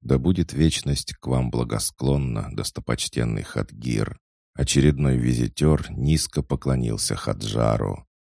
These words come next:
Он это понял так же, как и всегда за последние несколько дней, по звукам, потому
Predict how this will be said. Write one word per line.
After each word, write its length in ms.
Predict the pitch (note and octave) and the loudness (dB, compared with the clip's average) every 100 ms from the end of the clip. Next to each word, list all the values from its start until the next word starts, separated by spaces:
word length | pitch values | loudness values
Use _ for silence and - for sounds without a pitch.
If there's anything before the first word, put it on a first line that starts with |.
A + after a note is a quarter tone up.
| _ _ | _ _
Он 180 | E2+ F#2 | 2 4
это 200 | E2 C#2+ | 4 2
понял 440 | - E2 D2+ B1+ - | 2 2 2 0 0
так 240 | D#2+ D#2 | 2 2
же, 260 | C#2 C#2 C2+ | 0 -2 -2
как 280 | - D2 C2+ | -2 -4 -4
и 20 | |
всегда 720 | - - A#1+ A1 D2 D2 A1+ | -4 -2 -4 -2 0 0 0
за 160 | G1+ - | -6 -6
последние 640 | A#1 - A#1 A1+ A1 A1+ | -4 -4 -2 -2 -2 -4
несколько 580 | A1+ A1 - - - A#1 | -2 -2 -4 -6 -6 -8
дней, 560 | A1 B1 A#1+ A1+ G#1 - _ _ | -6 -2 -2 -2 -6 -16 _ _
по 100 | D2+ | 0
звукам, 760 | D2+ D#2 D2 C2+ - A1+ G1+ A#1+ _ _ _ _ _ | 0 0 -2 -4 -4 -6 -6 -10 _ _ _ _ _
потому 500 | - A1+ A#1+ D#2 D#2 | -2 0 2 2 2